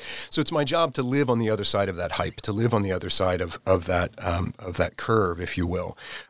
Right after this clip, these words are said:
Uh, so I don't, don't actually believe things are, are speeding up. I actually believe that leadership hasn't kept up, that there has been a lag, especially as we've moved into the twenty-first century. The mo-, a lot of leaders that I work with, a lot of companies and organizations that I work with are still acting as if it were the twentieth century,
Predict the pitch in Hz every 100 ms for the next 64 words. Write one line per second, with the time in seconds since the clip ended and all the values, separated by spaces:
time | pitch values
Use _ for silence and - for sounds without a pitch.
0 | 104 101 135 110 180 180 - 120 107 -
1 | 98 104 113 151 131 - 107 90 90 -
2 | 87 - 104 92 95 73 95 104 107 113
3 | 95 95 92 92 90 101 104 101 - -
4 | 92 87 82 - 98 - - - - _
5 | _ - - - 90 101 92 98 92 92
6 | 90 90 95 95 87 82 - - 110 -
7 | 104 95 95 87 95 98 90 95 90 90
8 | 98 95 - 90 - 95 - 90 95 98
9 | 95 - - - 120 139 120 113 104 98
10 | 95 87 87 80 82 98 - 104 98 98
11 | - - 110 110 95 90 90 90 87 95
12 | 98 107 - 90 87 87 87 92 90 87
13 | - 131 117 - 98 - 107 95 90 92
14 | 90 85 95 87 85 - 92 82 - 82
15 | 82 -